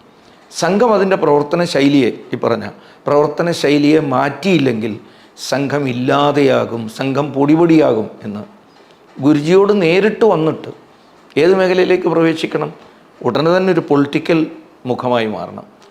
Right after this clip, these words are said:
രണ്ട്, പ്രൊപ്പഗാൻഡയ്ക്ക് വളരെ കൂടുതൽ പ്രാധാന്യം കൊടുക്കണം. അങ്ങനെ വന്നില്ലെങ്കിൽ, വന്നില്ലെങ്കിൽ എന്ത് സംഭവിക്കുമെന്ന് ഗുരുജി സാഹൂതം ചോദിച്ചപ്പോൾ സംഘം പൊടി പൊടിയായി പോകും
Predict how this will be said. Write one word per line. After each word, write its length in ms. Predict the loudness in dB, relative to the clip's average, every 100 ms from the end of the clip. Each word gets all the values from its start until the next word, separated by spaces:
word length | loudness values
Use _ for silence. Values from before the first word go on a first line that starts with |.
| -18
രണ്ട്, 380 | -6 -4 -2 -2
പ്രൊപ്പഗാൻഡയ്ക്ക് 1000 | -2 0 0 0 0 0 2 2 0 2
വളരെ 300 | 2 2 0
കൂടുതൽ 340 | -2 -4 -4 -4
പ്രാധാന്യം 560 | -4 -6 -4 -6 -4
കൊടുക്കണം. 380 | -8 -10 -14 -18 -20 _ _ -20 -8
അങ്ങനെ 240 | -2 0
വന്നില്ലെങ്കിൽ, 800 | 0 0 0 0 0 -2 -6 -6 -12 -20 -20 _ -10
വന്നില്ലെങ്കിൽ 500 | -8 -2 -2 0 0
എന്ത് 140 | 0
സംഭവിക്കുമെന്ന് 640 | -4 -6 -4 -4 -4 -4 -4
ഗുരുജി 400 | -4 -4 -2 -4
സാഹൂതം 560 | -2 -4 -2 -2 -2
ചോദിച്ചപ്പോൾ 520 | -4 -6 -8 -14 -10 -10 -12 -20 -8
സംഘം 320 | -4 -2 -4
പൊടി 320 | 0 0 2
പൊടിയായി 580 | 2 0 2 2 2 0
പോകും 540 | -6 -8 -8 -8 -12